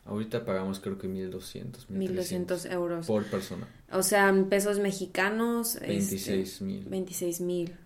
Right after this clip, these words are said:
Speaker 2: por ahí.
Speaker 1: Que sí es algo. <laughs>
Speaker 2: Que es, que es claro que es algo. Y tomando esto en cuenta, también yo creo que a mí, ju-, hablando del no tomarse las cosas personal, también me ha tocado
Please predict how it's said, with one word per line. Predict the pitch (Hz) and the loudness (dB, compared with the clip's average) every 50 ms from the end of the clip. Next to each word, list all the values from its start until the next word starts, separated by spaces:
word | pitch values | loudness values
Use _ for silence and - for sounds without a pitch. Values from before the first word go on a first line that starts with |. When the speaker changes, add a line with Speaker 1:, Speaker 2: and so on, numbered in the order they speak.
| - | -10
Speaker 2:
por | - 175 165 | -8 -4 -4
ahí. | 165 160 160 156 | -2 -2 -2 -2
Speaker 1:
Que | 151 | -2
sí | 165 - 190 | -2 -4 -4
es | - 196 | -4 -6
algo. | - - - - - - - - | -8 -8 -8 -10 -12 -12 -6 -6
<laughs> | 127 - - - | -6 -6 -4 2
Speaker 2:
Que | - 220 208 208 214 | 4 6 8 8 8
es, | 202 196 - - - - - - - - - - | 6 4 2 2 -2 -8 -12 -14 -18 -20 -14 -12
que | - 165 - 185 | -12 -6 -4 -2
es | 170 - | -4 -2
claro | - 196 185 180 180 175 175 | 4 6 6 8 6 6 2
que | 175 | 0
es | 175 170 - | -2 -4 -4
algo. | - - 170 165 170 165 180 202 240 262 - - - - - - - - - - - - - - - - - - | -6 -8 -6 -4 -4 -4 -2 -4 -4 -8 -10 -16 -20 -20 -20 -20 -20 -20 -20 -20 -20 -20 -20 -20 -20 -18 -16 -6
Y | - 208 202 196 196 196 196 196 190 190 185 185 185 185 185 175 175 170 - - - - - - - - _ _ - - - - - - - | 0 2 4 6 6 6 6 6 6 6 6 6 6 4 4 4 2 0 0 -2 -4 -6 -8 -12 -18 -20 _ _ -20 -20 -20 -20 -20 -14 -4
tomando | - 202 196 202 208 208 214 220 226 | 0 2 4 6 6 6 6 4 4
esto | 220 214 220 - 226 | 4 2 0 -2 -2
en | 214 202 | -2 0
cuenta, | 208 202 202 202 196 214 214 214 | 0 0 0 2 2 0 0 2
también | 208 196 190 185 185 190 190 190 185 190 - - - - - - - - - | 2 4 6 6 6 6 4 2 0 -2 -10 -16 -20 -20 -20 -20 -20 -18 -4
yo | - 202 202 | 2 2 4
creo | 196 208 208 202 202 | 6 6 4 6 8
que | 214 | 8
a | 208 208 202 | 8 10 10
mí, | 196 202 202 202 202 208 208 208 208 208 208 - 202 190 - - - - - - - - - - _ - | 8 8 6 6 6 6 8 8 8 8 8 6 6 4 2 -4 -14 -20 -20 -20 -20 -20 -20 -18 _ -10
ju-, | - - - 220 214 220 | -4 2 4 4 8 8
hablando | 208 202 208 208 214 | 8 8 8 8 8
del | 220 214 202 202 | 8 8 8 8
no | 202 208 202 | 6 4 4
tomarse | 202 - - 220 214 208 208 196 208 202 | 2 0 0 0 2 2 2 0 2 0
las | 196 196 | 0 0
cosas | - 208 202 196 - | 0 -2 -2 -2 -2
personal, | - 190 185 190 190 180 170 175 180 196 226 240 247 - | -2 -2 -2 0 0 0 2 2 2 0 0 -4 -4 -4
también | - 208 202 202 196 196 | -2 0 2 2 4 4
me | 196 | 2
ha | 196 196 | 2 0
tocado | 196 202 196 - 196 190 185 190 196 196 190 190 - | -2 -2 0 0 4 6 6 6 6 6 4 0 -8